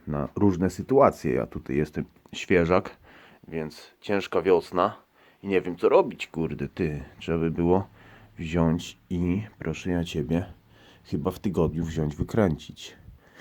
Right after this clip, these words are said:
Chociaż w moich regionach, kurde, znaczy, y, y, prócz tych osób, co na rzepak wywożą, bo wiadomo, rzepak już kwitnie jakiś czas, em, no to tam na pewno zapełniają te pszczoły jakieś silne rodziny, nadstawki,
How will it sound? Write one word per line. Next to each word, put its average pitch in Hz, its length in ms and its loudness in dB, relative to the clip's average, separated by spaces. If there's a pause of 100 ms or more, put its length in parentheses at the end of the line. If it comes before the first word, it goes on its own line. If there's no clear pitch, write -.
(140)
Chociaż 147 260 0
w 156 60 -4
moich 160 280 6
regionach, 156 640 6
kurde, 101 380 2 (560)
znaczy, 131 420 10
y, 120 720 2
y, 127 120 -4
prócz - 460 0 (220)
tych 131 240 2
osób, 127 300 6
co - 140 4
na 131 140 10
rzepak 147 320 6
wywożą, 85 480 4
bo 80 100 -6
wiadomo, 92 380 6
rzepak 82 340 0
już 85 140 -6
kwitnie 87 480 0 (380)
jakiś 82 340 -2
czas, 90 380 4 (640)
em, 85 300 2
no 92 100 4
to 92 140 2
tam 90 200 4
na 95 80 4
pewno 98 480 8
zapełniają 92 580 6
te 80 80 -2
pszczoły 85 380 4
jakieś 85 260 2
silne 87 340 4
rodziny, 82 400 4
nadstawki, 82 640 0